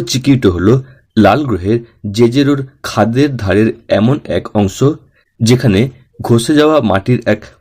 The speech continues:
অন্য রূপ ধরা পড়েছে। সেই ঘষে যাওয়া মাটির হাত ধরেই লাল গ্রহের অনেক রহস্য উন্মোচন হবে বলে মনে করছেন বিজ্ঞানীরা। লাল গ্রহের জটিল রহস্য উন্মোচনে এই ঘষে যাওয়া মাটি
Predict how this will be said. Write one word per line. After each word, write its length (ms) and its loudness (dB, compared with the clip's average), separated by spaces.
অন্য 260 4
রূপ 280 4
ধরা 200 0
পড়েছে। 300 -4
সেই 260 4
ঘষে 280 -2
যাওয়া 240 4
মাটির 400 2
হাত 180 4
ধরেই 300 -2
লাল 260 2
গ্রহের 300 -2
অনেক 340 0
রহস্য 340 -4
উন্মোচন 300 0
হবে 180 0
বলে 220 4
মনে 180 0
করছেন 380 -2
বিজ্ঞানীরা। 420 0
লাল 280 4
গ্রহের 360 0
জটিল 360 0
রহস্য 380 0
উন্মোচনে 420 0
এই 220 4
ঘষে 300 -4
যাওয়া 200 4
মাটি 340 0